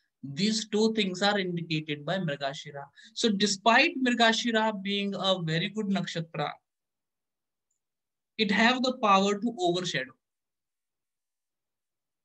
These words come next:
When the, the tenth lord is there, the person will be so influential in his profession that he will overshadow the complete market. That's a very good result, right? But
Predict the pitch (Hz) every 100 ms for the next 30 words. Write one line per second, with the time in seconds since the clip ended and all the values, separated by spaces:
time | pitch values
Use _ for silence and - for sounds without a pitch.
0 | _ _ _ - 160 202 196 180 165 -
1 | 160 170 170 175 170 175 185 190 214 202
2 | 214 226 254 - _ _ - 170 180 208
3 | 214 254 254 240 233 240 240 - 226 269
4 | 269 247 233 226 226 220 214 214 - 175
5 | 175 170 165 175 185 226 - - - 196
6 | 202 202 208 226 208 202 202 208 196 202
7 | 202 202 196 202 208 196 220 254 254 -
8 | - _ _ _ _ _ _ _ - 185
9 | 190 277 285 247 214 208 160 143 156 -
10 | _ _ _ _ _ _ _ _ _ _
11 | _ _ _ _ _ _ _ _ _ _
12 | 165 233